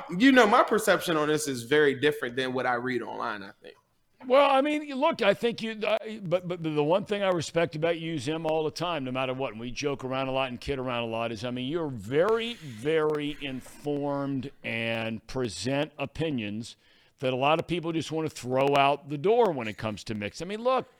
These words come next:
Speaker 2: you know, you know and I know. Um, you know, what's true, what's not true, I don't know. Uh, we're, we're gonna find out sooner or later. But this has not been a good offseason for Joe, just as
Speaker 1: Yeah.
Speaker 2: far as the look is concerned. And now you,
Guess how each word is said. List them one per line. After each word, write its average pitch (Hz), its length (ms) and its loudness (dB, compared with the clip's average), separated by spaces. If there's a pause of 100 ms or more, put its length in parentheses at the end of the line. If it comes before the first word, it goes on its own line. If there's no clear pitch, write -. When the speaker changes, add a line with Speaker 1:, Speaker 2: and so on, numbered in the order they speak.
(480)
Speaker 2:
you - 100 -12
know, 185 220 2
you 175 200 -4
know 269 220 6
and 254 80 4
I 262 160 4
know. 156 360 0 (640)
Um, 131 600 4 (180)
you 190 140 -10
know, 147 140 0
what's 196 340 2
true, 226 320 -2
what's 190 320 -2
not 170 240 0
true, 170 360 -4
I 190 200 2
don't 165 380 -2
know. 110 340 -4 (120)
Uh, 117 240 -2
we're, 143 180 -4
we're 160 180 0
gonna 165 200 0
find 139 380 0
out 127 220 0
sooner 120 260 -6
or 110 80 -4
later. 147 320 -2 (260)
But 156 140 -4
this 285 160 -4
has 208 160 0
not 202 240 4
been 170 160 0
a 160 60 2
good 147 180 4
offseason 151 640 0
for 113 160 -6
Joe, 98 400 -6
just 175 240 -2
as 156 80 2
Speaker 1:
Yeah. 127 100 0
Speaker 2:
far 147 220 4
as 135 160 0
the 151 140 4
look 190 480 -4
is 165 120 -4
concerned. 95 540 -12
And 117 100 -6
now 202 220 -2
you, 185 260 -4